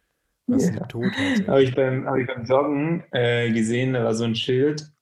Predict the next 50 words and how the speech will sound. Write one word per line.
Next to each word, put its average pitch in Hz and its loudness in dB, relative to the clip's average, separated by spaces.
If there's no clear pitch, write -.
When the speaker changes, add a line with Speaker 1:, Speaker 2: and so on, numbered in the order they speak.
Speaker 2:
ähm, 117 2
bin 113 2
ich 110 -2
so 120 -2
durch 117 -2
die 120 -10
Felder 123 4
gejoggt, 127 0
da 120 0
war 113 0
so 113 0
ein 113 2
Schild, 127 -2
da, 123 4
dies 127 -2
ist 117 -2
eine 113 2
Tot-, 143 -2
Totholzecke. 139 -2
Speaker 1:
Ah, 113 -8
ich 107 -10
weiß 117 2
Speaker 2:
Ähm, 113 2
Speaker 1:
schon, 117 0
Speaker 2:
und 113 0
Speaker 1:
ich 113 2
Speaker 2:
dann 113 0
Speaker 1:
kann's 117 -2
Speaker 2:
so 113 -10
Speaker 1:
mir 120 -6
schon 107 -18
vorstellen. 110 -10
Speaker 2:
erklärt 127 2
darunter, 113 0
was 107 -10
es - -20
ist. 120 -4
Und 113 4
da 107 2
wurde 110 2
dann 113 0
Speaker 1:
Darf 160 6
Speaker 2:
so - 4
Speaker 1:
ich - 2
kurz 175 4
Speaker 2:
erklärt, 113 2
Speaker 1:
meine 156 4
Speaker 2:
ja, 151 2
Speaker 1:
Vermutung, 196 4
Speaker 2:
ähm, - -14